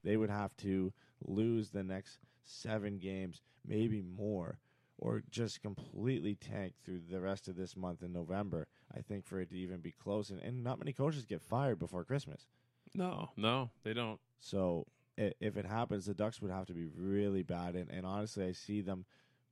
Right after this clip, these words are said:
Speaker 1: pretty much, no matter what, barring a complete collapse, um, n-, keeping him until the end of the season.
Speaker 2: They're going to.
Speaker 1: Yeah.
Speaker 2: He's not gonna go anywhere. Who are they g-, I mean, it's gonna have to bump Eakins up would be the only option, right?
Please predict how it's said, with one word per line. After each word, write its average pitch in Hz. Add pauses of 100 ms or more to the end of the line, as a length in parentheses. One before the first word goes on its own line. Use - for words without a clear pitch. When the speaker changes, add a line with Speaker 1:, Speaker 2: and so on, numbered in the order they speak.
(280)
Speaker 1:
pretty 120
much, 117
no 101
matter 95
what, 92
barring 95
a 87
complete 90 (100)
collapse, 92 (840)
um, 50 (180)
n-, 104 (140)
keeping 110
him 98
until 92
the 90
end 90
of 82
the 80
season. - (540)
Speaker 2:
They're 147
going 95
to. 92 (320)
Speaker 1:
Yeah. 87
Speaker 2:
He's 151
not 131
gonna 92
go 78
anywhere. 73 (680)
Who 151
are -
they 165
g-, -
I 120
mean, 123
it's 110
gonna 117
have 110
to -
bump 98
Eakins 95
up 85 (120)
would 87
be 90
the 90
only 87
option, 85
right? 90